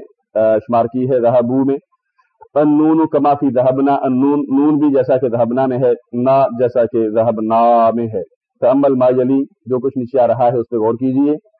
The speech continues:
این حامد، حامد کہاں ہے؟ خرج، خرج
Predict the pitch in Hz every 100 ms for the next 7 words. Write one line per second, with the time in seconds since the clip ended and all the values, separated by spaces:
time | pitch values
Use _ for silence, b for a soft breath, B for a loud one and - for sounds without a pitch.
0 | _ _ - 131 143 127 135 135 131 135
1 | 127 135 120 131 139 143 135 151 143 120
2 | 131 - - 123 135